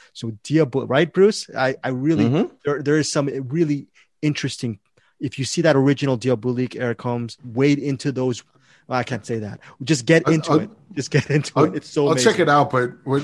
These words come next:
Speaker 3: what you're saying is starting to ring bells, so maybe we have seen it. I don't think I have, but I'll,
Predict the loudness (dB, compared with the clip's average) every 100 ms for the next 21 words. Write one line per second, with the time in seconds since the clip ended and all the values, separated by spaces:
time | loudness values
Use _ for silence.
0 | 0 0 2 0 0 -2 -2 -2 -2 -2
1 | 0 -2 -2 -6 -4 -6 -4 -4 -4 -6
2 | -8 -10 -10 -10 -10 -4 -2 -2 -2 -2
3 | -4 -4 -6 -8 -10 -12 -14